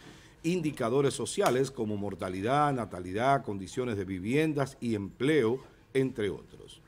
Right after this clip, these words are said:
Es importante mencionar que, de acuerdo con la práctica habitual, los censos se realizan cada diez años y el último en la República Dominicana tuvo lugar en el dos mil diez. Sin embargo, debido a la pandemia, la fecha del décimo censo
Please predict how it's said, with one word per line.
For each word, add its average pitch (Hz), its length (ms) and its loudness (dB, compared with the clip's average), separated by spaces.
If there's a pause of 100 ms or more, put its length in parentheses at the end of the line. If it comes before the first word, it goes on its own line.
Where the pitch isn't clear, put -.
(480)
Es - 140 -4
importante 135 640 4
mencionar 151 560 2
que, 165 80 0
de 147 120 4
acuerdo 131 540 2
con 147 200 0
la 123 160 0
práctica 131 540 0
habitual, 123 440 2
los 131 200 0
censos 143 340 0
se 135 100 -2
realizan 131 480 0
cada 135 240 0
diez 135 300 0
años 165 420 0 (460)
y 98 100 2
el 135 140 6
último 143 680 0
en 160 200 2
la 151 100 4
República 139 640 0
Dominicana 120 640 -2
tuvo 139 220 -2
lugar 127 300 2
en 123 100 0
el 117 100 0
dos 107 240 -6
mil 127 180 -2
diez. 160 320 4
Sin 165 140 -2
embargo, 123 520 0 (400)
debido 139 340 6
a 151 60 8
la 131 160 4
pandemia, 113 720 2
la 104 120 0
fecha 147 400 2
del 123 160 2
décimo 135 380 0
censo 135 500 0